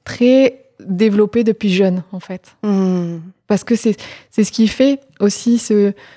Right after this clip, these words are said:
Speaker 1: ce don pour donner, pour aider l'autre, en fait, hein. On,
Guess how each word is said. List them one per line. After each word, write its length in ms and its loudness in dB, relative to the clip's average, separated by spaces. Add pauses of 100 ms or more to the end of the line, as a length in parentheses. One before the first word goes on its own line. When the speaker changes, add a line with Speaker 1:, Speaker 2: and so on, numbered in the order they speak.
(100)
Speaker 1:
ce 160 -4
don 340 2
pour 300 -6
donner, 340 0 (100)
pour 140 -2
aider 200 2
l'autre, 300 -2
en 80 -8
fait, 240 -14
hein. 300 -14 (160)
On, 100 -20